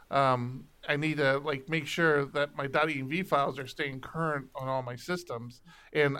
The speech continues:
dot E N V doesn't get checked into, at least for me,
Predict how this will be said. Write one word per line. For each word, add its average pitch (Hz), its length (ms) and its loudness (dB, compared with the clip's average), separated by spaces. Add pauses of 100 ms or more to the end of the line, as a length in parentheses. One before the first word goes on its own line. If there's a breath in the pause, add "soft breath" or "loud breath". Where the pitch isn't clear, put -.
dot 165 200 8
E 151 60 0
N 143 100 -2
V 190 160 0
doesn't 143 340 0
get 135 120 -14
checked 147 300 -6
into, 139 720 -4
at 151 140 6
least 151 180 0
for 135 140 -14
me, 135 380 -6